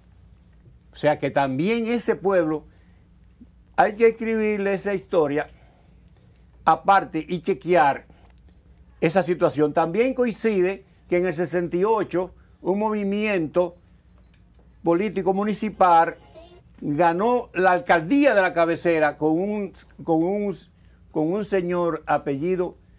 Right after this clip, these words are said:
Eugenio, a-, eh, Eugenio Acevedo, creo que es, o, o, o Eugenio Acevedo Eusebio.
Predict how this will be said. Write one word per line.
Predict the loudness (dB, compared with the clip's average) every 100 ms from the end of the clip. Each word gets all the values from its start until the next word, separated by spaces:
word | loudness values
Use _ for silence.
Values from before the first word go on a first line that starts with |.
| _ -20 -8
Eugenio, | -4 -4 -2 -2 -2 -4 -6 -10 -20 _ _
a-, | -8 -8 _ -6
eh, | -2 -2 -2 -4
Eugenio | -2 -2 0 -2
Acevedo, | -2 -2 0 -2 -2 -4
creo | -6
que | -2 0 0
es, | -2
o, | -4 -4 -6 _
o, | 0 2 0 2
o | 0
Eugenio | 2 0 -2 -2
Acevedo | -4 -2 0 2 0
Eusebio. | -4 -4 -4 -4 -12